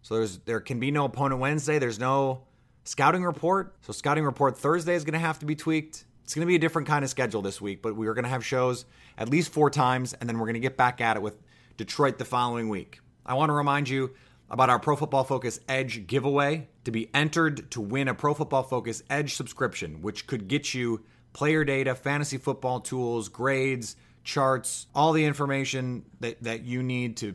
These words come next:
to be an effective fantasy player, daily fantasy. It's all in this subscription. And if you want to be entered, all you have to do is put your name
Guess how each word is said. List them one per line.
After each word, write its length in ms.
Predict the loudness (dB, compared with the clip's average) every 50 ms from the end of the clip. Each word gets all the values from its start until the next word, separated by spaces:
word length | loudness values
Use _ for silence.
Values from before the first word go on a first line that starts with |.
| -10 -12
to 160 | -10 -10 -10
be 180 | -6 -4 -4 -4
an 60 | -4
effective 420 | -4 -4 -4 -6 -6 -6 -12 -10
fantasy 360 | -4 -2 0 0 0 -2 -4 -8
player, 300 | -4 -2 0 0 0 -2
daily 280 | -2 -2 -2 -2 -4
fantasy. 640 | -4 -4 -4 -4 -4 -6 -6 -6 -6 -6 -6 -8 -12 -20 _ _ _ _
It's 140 | -8 2 6
all 220 | 8 10 10 10
in 120 | 8 6 6
this 160 | 4 4 2
subscription. 680 | 0 -2 -4 -2 2 4 4 4 4 0 -2 -2 -2 -6 -12 -18 _ _ _ _ _ _ _ _ _ -20 _ _ _ _
And 100 | -4 -4
if 120 | -4 -4 -4
you 80 | -4
want 180 | 0 2 2 4
to 40 | 4
be 120 | 4 4
entered, 360 | 4 4 2 2 2 2 2
all 180 | 0 -2 0 0
you 80 | 2 0
have 80 | 0
to 100 | -2 -2
do 80 | -4 -4
is 60 | -6
put 160 | -4 -6 -8
your 140 | -4 -4 -4
name 440 | -2 -2 -2 0 0 0 0 0